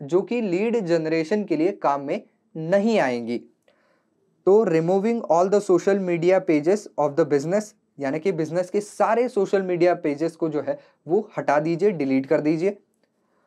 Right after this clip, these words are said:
Motivating current buyers to refer their funds, sending promotional S M Ss, having a call back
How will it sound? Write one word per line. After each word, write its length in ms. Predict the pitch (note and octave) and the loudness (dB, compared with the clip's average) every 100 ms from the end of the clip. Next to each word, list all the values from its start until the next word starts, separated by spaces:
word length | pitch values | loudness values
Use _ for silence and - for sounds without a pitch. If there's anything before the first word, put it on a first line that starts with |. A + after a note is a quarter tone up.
| _ _ - | _ _ -2
Motivating 600 | D#3+ G3+ A#3+ A#3+ A#3 B3 | 0 2 2 2 2 0
current 360 | G#3+ G3 A3 F#3 | 2 2 0 2
buyers 420 | E3+ F#3 G#3 - | 4 4 2 -2
to 120 | F#3+ | -2
refer 340 | D3 C#3+ G3+ | -2 2 2
their 260 | F#3+ E3 D3+ - D#3+ | 4 2 2 0 -2
funds, 200 | G3+ G#3+ - _ _ _ _ _ _ _ _ - - | -2 -4 -16 _ _ _ _ _ _ _ _ -12 -2
sending 340 | D#3+ F3+ A3 A3+ | 0 0 -2 0
promotional 640 | F3+ E3+ F#3 G#3 F#3 - | 0 0 -2 0 -2 -2
S 160 | D3+ | -4
M 100 | G3 | -2
Ss, 260 | G3 G3 A3 - _ _ _ - | 0 0 -2 -2 _ _ _ -2
having 320 | D#3 G#3 A3 | 0 2 0
a 60 | G3 - | 0 2
call 220 | D#3+ E3 | 4 4
back 180 | E3+ E3+ | 4 2